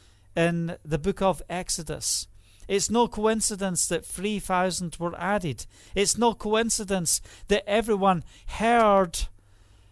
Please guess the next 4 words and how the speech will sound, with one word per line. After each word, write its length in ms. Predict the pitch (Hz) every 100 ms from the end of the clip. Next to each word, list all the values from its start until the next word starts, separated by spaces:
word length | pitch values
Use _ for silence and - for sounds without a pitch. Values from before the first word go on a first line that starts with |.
| -
um, 560 | 165 175 160 151 139 127 - - - -
uh, 320 | 165 156 156 -
the 160 | 147 123
gospel, 800 | 170 247 262 - - 160 165 -